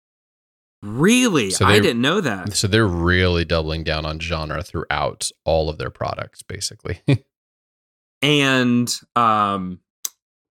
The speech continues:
Speaker 1: Wanda, the Scarlet Witch, is going to play a really strong
Speaker 2: Yes.
Speaker 1: role in the new Doctor Strange.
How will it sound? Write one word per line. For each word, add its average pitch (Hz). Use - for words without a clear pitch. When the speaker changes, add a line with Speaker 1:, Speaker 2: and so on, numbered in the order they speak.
Speaker 1:
Wanda, 131
the 120
Scarlet 127
Witch, 135
is 113
going 117
to -
play 104
a 110
really 117
strong 110
Speaker 2:
Yes. 107
Speaker 1:
role 101
in 113
the 104
new 101
Doctor 104
Strange. 95